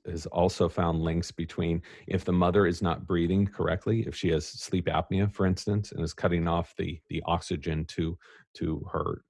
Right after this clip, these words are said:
her fetus in, in her body, without that oxygen, that, that can stunt growth as well. So he's actually seen this in scans. Um, he's seen this retrognathic, this, this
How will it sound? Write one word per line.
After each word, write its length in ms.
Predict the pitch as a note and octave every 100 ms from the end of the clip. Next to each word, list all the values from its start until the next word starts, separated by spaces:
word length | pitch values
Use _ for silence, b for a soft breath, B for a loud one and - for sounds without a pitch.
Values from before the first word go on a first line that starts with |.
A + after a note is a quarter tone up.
| -
her 220 | - D#2 -
fetus 600 | - G3 B2+ A2+ - -
in, 200 | F2 E2+
in 180 | - E2+
her 120 | E2+
body, 480 | D#2 F2+ G2+ G2 F2 - b b b
without 420 | F#2+ F#2+ G2 F#2+ F2+
that 180 | F2
oxygen, 580 | E2+ F2+ - D#2+ D#2+ D#2
that, 260 | D#2 D#2+ D#2 -
that 220 | D#2+ D2+
can 100 | E2+
stunt 380 | E2 - D#2 -
growth 320 | E2 D2+ D2+
as 160 | E2 D#2
well. 320 | D#2 E2 - b b
So 200 | - G2+
he's 200 | A#2+ G#2+
actually 540 | F2 A2 A#2+ A#2 G#2
seen 520 | F#2+ - A2 G#2 G#2+ F2+
this 340 | C#2 - - b b -
in 180 | F2
scans. 720 | E2 - G2+ F#2 F2 D2 D2 - -
Um, 380 | D#2+ D#2 D2+ C#2
he's 220 | - F#2
seen 220 | - G2+ E2+
this 160 | E2
retrognathic, 960 | F2+ G#2+ - G#2+ F#2+ F2 F2+ F2 D#2 D2+ - -
this, 260 | D#2 - _ _ -
this 160 | E2